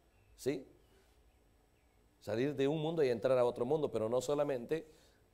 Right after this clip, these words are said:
eh, espiritual, aún natural. Porque nos damos cuenta que Jesús dijo, "Sería como los días de Noé".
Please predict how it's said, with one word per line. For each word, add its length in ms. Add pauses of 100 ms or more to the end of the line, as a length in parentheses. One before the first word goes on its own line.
(600)
eh, 440 (240)
espiritual, 680
aún 280
natural. 500 (960)
Porque 220
nos 80
damos 240
cuenta 340
que 100
Jesús 240
dijo, 140
"Sería 220
como 160
los 100
días 140
de 80
Noé". 160